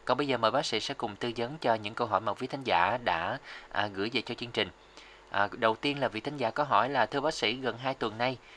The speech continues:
tôi bị, à, ho vào buổi tối, lúc sắp ngủ và vào buổi sáng thức dậy.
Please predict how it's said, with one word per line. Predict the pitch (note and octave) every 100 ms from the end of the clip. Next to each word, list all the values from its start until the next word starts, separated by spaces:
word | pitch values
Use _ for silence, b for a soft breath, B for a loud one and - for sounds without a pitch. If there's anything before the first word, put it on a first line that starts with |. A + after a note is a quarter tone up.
| B -
tôi | C#3
bị, | G2+ G2+ A2+
à, | A2 A2+
ho | - C3+ C#3 C3 A#2+ A2+
vào | G#2 F#2+
buổi | F#2+ A2
tối, | B2 C#3 G3+ B B B B
lúc | D#3+ -
sắp | - E3+
ngủ | C3 F#2 A2+ E3
và | B2+ G2+ F#2 F#2+
vào | G2+ F#2
buổi | F#2+
sáng | - B2+ C#3+
thức | F3+
dậy. | A2+ F#2+ F#2+